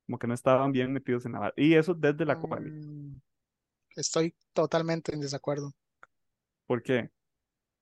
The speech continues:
Speaker 2: Porque
Speaker 1: Justifique su respuesta.
Speaker 2: Justifique su respuesta, ya.
Speaker 1: <laughs>
Speaker 2: Yo pasé por el abuso de ontología, entonces yo soy experto en eso, mae.
Speaker 1: ¿Por qué?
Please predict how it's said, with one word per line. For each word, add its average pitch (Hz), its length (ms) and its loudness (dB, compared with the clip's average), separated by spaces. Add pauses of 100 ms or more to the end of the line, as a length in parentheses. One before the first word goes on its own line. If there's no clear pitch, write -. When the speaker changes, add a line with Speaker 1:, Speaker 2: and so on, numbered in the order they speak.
(760)
Speaker 2:
Porque 175 160 4
Speaker 1:
Justifique 185 520 4
su 180 100 2
respuesta. 139 640 0 (640)
Speaker 2:
Justifique 160 580 -4
su 165 120 -4
respuesta, 135 520 -6
ya. 135 200 -10 (120)
Speaker 1:
<laughs> - 680 4 (160)
Speaker 2:
Yo 156 140 -2
pasé 180 220 2
por 190 200 4
el 156 120 4
abuso 202 400 2
de 185 80 0
ontología, 151 440 -2
entonces 160 340 -4
yo 156 120 -4
soy 160 380 -4
experto - 600 -4
en 139 120 -4
eso, 139 180 -10
mae. 139 220 -10 (720)
Speaker 1:
¿Por - 200 -2
qué? 123 280 0